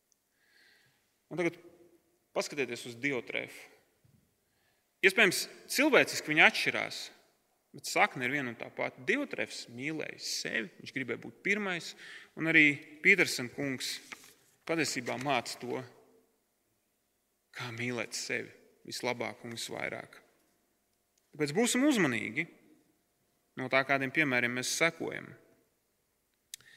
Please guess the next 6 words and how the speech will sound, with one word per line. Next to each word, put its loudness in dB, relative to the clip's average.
Trešā 12
Jāņa 12
vēstule, 10
tik 0
īsa 6
raksturvieta, 4